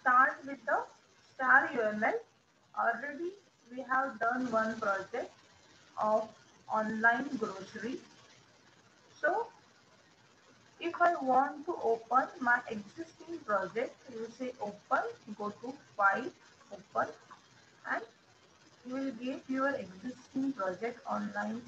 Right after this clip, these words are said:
shortly. You can open. So in the same project, if I want to add my activity diagram to the right side corner of the model explorer,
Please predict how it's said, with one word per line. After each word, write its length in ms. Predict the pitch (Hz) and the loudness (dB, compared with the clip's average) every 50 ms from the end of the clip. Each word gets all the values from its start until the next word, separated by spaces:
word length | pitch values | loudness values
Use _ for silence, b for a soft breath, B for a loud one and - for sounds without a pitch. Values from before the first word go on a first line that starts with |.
| - - | -14 -16
shortly. 360 | - - - - - - - - - - - - - - - | -16 -18 -18 -20 -20 -20 -20 -20 -20 -20 -20 -20 -20 -16 -14
You 80 | 269 | -14
can 60 | 269 - | -12 -12
open. 360 | - 185 165 - - - - - - - - _ _ - - - - - - - - - - - - - - - - - | -12 -14 -14 -14 -14 -14 -14 -14 -16 -20 -20 _ _ -20 -20 -20 -20 -20 -20 -20 -20 -20 -20 -20 -20 -20 -20 -20 -18 -10
So 280 | - 339 359 440 453 427 - - - - - - - - - | -6 -2 -2 -2 -2 -4 -6 -14 -20 -20 -20 -20 -18 -12 -8
in 140 | 277 294 320 | -6 -4 -2
the 120 | 381 359 | -2 -2
same 380 | - - - 320 359 392 392 - | -2 -2 -4 -4 -4 -4 -4 -2
project, 560 | - 330 294 262 254 254 - - 311 349 - - - - | 2 4 6 6 6 4 2 -2 -4 -6 -6 -8 -12 -14
if 140 | 269 277 - | -12 -8 -4
I 140 | 262 269 269 | -2 -2 -2
want 580 | 254 220 220 226 220 226 247 269 349 349 - - | -2 -2 0 2 4 4 4 2 0 -4 -4 -2
to 140 | 349 359 349 - - | -2 -2 -2 -2 -6
add 260 | 202 196 202 233 254 - - _ _ _ - | -6 -4 -4 -6 -8 -10 -18 _ _ _ -6
my 140 | 220 233 - - - 240 | -4 -4 -4 -4 -6 -8
activity 640 | 240 - - 220 208 202 214 - - - - 254 | -8 -8 -12 -18 -16 -16 -16 -18 -18 -18 -14 -12
diagram 540 | 208 196 185 180 180 180 185 185 190 - - - _ _ _ _ _ _ _ _ _ _ | -10 -8 -8 -10 -12 -12 -8 -6 -6 -6 -6 -8 _ _ _ _ _ _ _ _ _ _
to 100 | 269 269 | -10 -8
the 300 | - 302 302 311 - - 214 | -2 0 0 0 0 0 2
right 260 | 214 214 262 269 294 - - - - - - | 2 2 2 0 -4 -10 -18 -20 -20 -16 -10
side 220 | 285 262 262 254 - - | -8 -8 -8 -8 -10 -8
corner 500 | - 226 208 196 190 196 208 226 240 - - 208 | -2 0 0 0 -2 -2 -2 -2 -2 -2 -4 -4
of 160 | 208 214 180 - | -6 -6 -6 -8
the 80 | - 233 | -8 -8
model 420 | 208 202 202 190 185 185 240 320 - - - | -6 -4 -4 -4 -2 2 2 2 2 0 -6
explorer, 600 | - - - - - 202 190 190 190 190 240 370 | -12 -16 -16 -12 -10 -8 -8 -4 -2 0 0 0